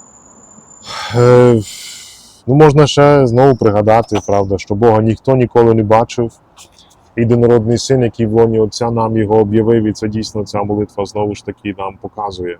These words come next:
справжній образ Бога. Е, та любов, яка є між Богом Отцем і Сином, ну, вона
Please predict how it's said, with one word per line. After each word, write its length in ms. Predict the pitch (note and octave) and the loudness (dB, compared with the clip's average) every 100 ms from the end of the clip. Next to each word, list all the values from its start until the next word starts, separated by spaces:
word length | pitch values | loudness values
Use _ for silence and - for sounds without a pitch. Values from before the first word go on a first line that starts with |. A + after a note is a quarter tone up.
| _ | _
справжній 580 | - - G2+ F#2+ F#2+ G2 | -20 -8 -6 -6 -8 -8
образ 420 | F#2+ F#2 F#2+ F2+ | -8 -8 -12 -10
Бога. 300 | F#2+ G2+ F#2+ F#2 _ _ _ _ _ _ _ _ _ _ _ _ - | -8 -8 -8 -14 _ _ _ _ _ _ _ _ _ _ _ _ -2
Е, 420 | B2+ A#2 A#2 A2+ - - | 2 2 2 0 -4 -2
та 220 | B2 A#2+ | 2 4
любов, 440 | B2 A#2 C3 B2 | 4 6 4 4
яка 280 | A2+ A2 A2+ | 2 2 2
є 260 | A2+ A2+ A#2 | 2 4 2
між 460 | A2 G#2+ - - G#2 | 2 -2 -4 -10 -4
Богом 380 | G2 G#2 G#2 G2+ | 0 0 0 -4
Отцем 380 | G2 A2 G#2 | -6 -6 -6
і 40 | G2+ | -6
Сином, 420 | - A2 G#2+ G#2 | -8 -8 -6 -6
ну, 200 | G2+ G2+ | -6 -6
вона 480 | G2+ G2+ G2 G2 | -6 -6 -6 -8